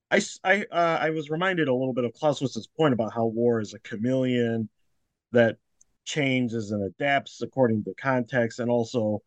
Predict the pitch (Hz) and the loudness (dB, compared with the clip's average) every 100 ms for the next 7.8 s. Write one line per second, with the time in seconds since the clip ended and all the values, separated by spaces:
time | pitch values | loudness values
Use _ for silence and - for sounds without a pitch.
0 | _ _ - 233 180 156 131 127 117 123 | _ _ -4 -2 0 -2 -2 -4 -2 -2
1 | 107 - 117 123 110 110 101 - _ _ | -4 -10 -2 0 2 0 0 -4 _ _
2 | - 107 139 131 123 120 120 117 107 98 | -10 -4 0 0 0 0 2 0 -2 -2
3 | 113 - - 107 127 139 123 131 123 - | -4 -4 -6 -2 0 0 -2 0 0 -2
4 | - - 147 - 226 180 160 131 131 123 | -6 0 2 2 -4 -2 -2 -2 -2 -4
5 | 107 - 123 113 - 95 92 95 98 117 | -4 2 2 2 -4 -4 -2 -2 0 0
6 | 113 107 104 98 98 _ _ _ _ 160 | 2 2 2 0 -4 _ _ _ _ 0
7 | 127 120 117 117 117 104 - | 0 0 -4 0 0 0 -2